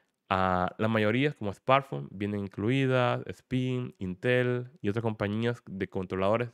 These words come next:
te traen algunas piezas ya por defecto que vamos a utilizar. También es posible diseñar nuestras propias piezas. No voy a tratar de entrar en cómo se diseñan, pero voy a dejar un tutorial en la parte de abajo por si ustedes quieren verlo.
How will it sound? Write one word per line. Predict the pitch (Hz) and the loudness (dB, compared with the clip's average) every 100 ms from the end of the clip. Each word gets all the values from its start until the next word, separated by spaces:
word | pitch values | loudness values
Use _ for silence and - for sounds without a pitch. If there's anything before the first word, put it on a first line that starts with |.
| _ | _
te | - 90 | -14 -8
traen | 101 104 | -2 -2
algunas | 101 107 107 | -2 -4 -6
piezas | - 104 107 | -4 -4 -4
ya | 92 101 | -6 -6
por | - 92 | -6 -8
defecto | 92 - 98 - | -8 -6 -6 -6
que | 92 | -6
vamos | 92 | -6
a | |
utilizar. | 90 90 92 - _ _ - - - _ | -6 -6 -8 -8 _ _ -20 -20 -20 _
También | - 107 147 | -2 0 0
es | 165 | -2
posible | 147 135 131 143 | -4 -2 -2 -2
diseñar | 135 113 120 | -2 -4 -4
nuestras | 131 117 | -6 -8
propias | 107 113 107 | -8 -8 -8
piezas. | - 139 143 156 _ _ _ | -6 -4 -4 -10 _ _ _
No | 104 117 135 | -6 -2 0
voy | 143 | 0
a | |
tratar | 139 117 | 0 -2
de | 120 | -2
entrar | 117 117 117 | -2 -2 -2
en | 113 | -4
cómo | 117 117 | -6 -6
se | - | -6
diseñan, | 98 - 107 113 | -8 -6 -6 -6
pero | - 98 | -2 -2
voy | |
a | 98 | -2
dejar | 110 | -4
un | 110 | -6
tutorial | 104 104 104 - | -8 -4 -4 -4
en | - | -8
la | 90 | -8
parte | - 104 104 | -4 -4 -2
de | 98 | -4
abajo | 107 113 - _ _ - | -4 -6 -16 _ _ -8
por | 95 | -8
si | |
ustedes | 92 101 98 | -4 -4 -4
quieren | 110 104 101 | -2 -2 -2
verlo. | 110 135 | -4 -4